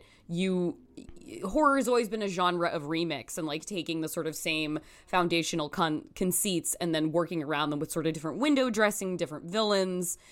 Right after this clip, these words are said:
Um, and I think what you have in the movies that were being done very lo-fi and creating these sort of new archetypes of horror cinema, Last House, Halloween, et cetera, et cetera, you're creating a blueprint that is extremely replicable.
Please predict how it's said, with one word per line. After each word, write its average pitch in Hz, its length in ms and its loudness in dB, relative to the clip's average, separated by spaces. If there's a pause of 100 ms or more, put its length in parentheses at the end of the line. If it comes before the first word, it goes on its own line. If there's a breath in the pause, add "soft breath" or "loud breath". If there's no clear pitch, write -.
(300 soft breath)
Um, 170 380 4
and 180 120 -4
I 175 80 2
think 196 120 -4
what 180 140 -4
you 180 80 -2
have 160 580 4 (360)
in 202 240 0
the 185 80 0
movies 175 440 0
that 180 100 -2
were 170 100 -4
being 175 220 0
done 170 240 2
very 160 260 0
lo-fi 165 1000 4
and 170 160 -6
creating 160 400 -6
these 151 220 -6
sort 170 180 -6
of 143 120 -8
new 170 540 -2
archetypes 160 600 -6
of 143 100 -10
horror 240 280 -2
cinema, 151 520 -4 (440 soft breath)
Last 156 300 2
House, 151 200 -2
Halloween, 151 400 -4
et 143 80 -10
cetera, 147 240 -2
et 147 100 -4
cetera, 185 400 4 (280 soft breath)
you're 196 400 4
creating 220 480 0
a 190 40 6
blueprint 208 500 0
that 190 100 0
is 175 160 -2
extremely 175 1160 2
replicable. - 680 -8